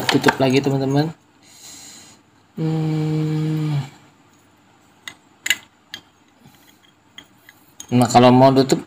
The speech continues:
ingat lubang ini, teman-teman, ya. Nah, lubangnya itu berarti, eh, tempatnya pinset. Nah. Oke,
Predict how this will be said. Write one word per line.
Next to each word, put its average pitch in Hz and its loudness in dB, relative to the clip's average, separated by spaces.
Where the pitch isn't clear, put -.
ingat 143 0
lubang 127 4
ini, 139 6
teman-teman, 123 4
ya. 120 -2
Nah, 127 0
lubangnya 127 4
itu 151 2
berarti, 147 4
eh, 127 0
tempatnya 139 2
pinset. 147 2
Nah. 73 -8
Oke, 165 0